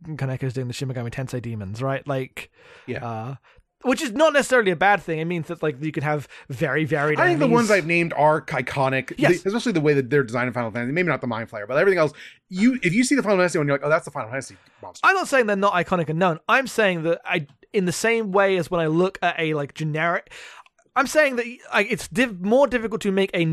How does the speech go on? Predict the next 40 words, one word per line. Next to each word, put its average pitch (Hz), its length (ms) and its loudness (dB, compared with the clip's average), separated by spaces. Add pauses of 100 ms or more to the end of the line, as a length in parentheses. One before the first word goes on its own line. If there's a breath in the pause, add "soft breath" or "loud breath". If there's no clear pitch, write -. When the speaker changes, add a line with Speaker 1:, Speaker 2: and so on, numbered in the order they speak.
(160)
Speaker 1:
one 190 300 0
that 175 160 -8
isn't 220 260 0
one 240 140 6
of 214 80 0
those, 240 220 4
but 196 100 -12
you 175 100 -4
know, 190 220 4
"Oh, 311 100 0
that 233 140 2
has 180 180 0
the 139 60 -8
Final 196 240 2
Fantasy 208 260 -2
monster 202 320 -2
style," 120 560 -8 (400 loud breath)
as 208 180 0
opposed 180 300 0
to, 196 60 -6
Speaker 2:
Hmm. 180 60 -2
Speaker 1:
like, 160 140 -4
you 254 100 -6
could 240 120 -6
just 160 160 -4
make 185 340 2
up 170 100 0
a 139 60 -4
fake - 380 0
Dragon 190 220 0
Quest 170 160 -6
monster 156 240 -2
right 170 220 2
now. 202 180 2
You 175 100 -2
just 175 140 -6
draw 208 140 4
it 165 40 4
like 165 120 0
Toriyama. 151 500 -2